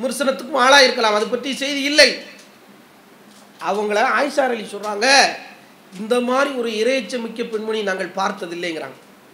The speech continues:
திருடும்போது அந்த அம்மா எந்த நிலையில் இருந்தாங்க, பின்னாடி ஆயிஷா அலி அறிவிக்கிற அதே அந்த தாயாரை பற்றி சொல்றாங்க. இப்போ ஒரு மனிதனுடைய உள்ளங்களை அறிகிற ஆற்றல் நமக்கு கிடையாது. அவங்க தௌபா செஞ்சுட்டாங்கன்னா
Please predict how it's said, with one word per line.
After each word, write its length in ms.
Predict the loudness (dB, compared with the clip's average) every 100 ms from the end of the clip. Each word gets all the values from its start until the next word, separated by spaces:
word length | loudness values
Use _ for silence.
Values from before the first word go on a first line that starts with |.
| -14
திருடும்போது 540 | -8 -6 -4 -2 2
அந்த 220 | 2 2 2
அம்மா 260 | 2 2
எந்த 260 | 0 0 0
நிலையில் 340 | 2 2 2
இருந்தாங்க, 320 | 2 0 2 4 4 0 -8 -20 -20 -20 -16
பின்னாடி 340 | -4 6 6 8
ஆயிஷா 300 | 6 4 4
அலி 220 | 4 6
அறிவிக்கிற 320 | 4 4 0
அதே 360 | 0 2 0 -2 -8
அந்த 240 | -10 -8 -2
தாயாரை 400 | 0 2 2 0
பற்றி 360 | -4 -10 -10
சொல்றாங்க. 300 | -2 -2 -2 -6 -16 -20 -20 -20
இப்போ 220 | -6 -2
ஒரு 80 | -2
மனிதனுடைய 600 | -2 -2 -4 -6 -6 -6
உள்ளங்களை 600 | -8 -4 -4 0 0 0
அறிகிற 240 | -2 -4
ஆற்றல் 300 | -2 -2 -4
நமக்கு 200 | -8 -8
கிடையாது. 340 | -4 0 0 -2 -14 -20 -20 -20 -12
அவங்க 260 | -10 -2
தௌபா 240 | 0 4 2
செஞ்சுட்டாங்கன்னா 480 | 2 -4 -4 -2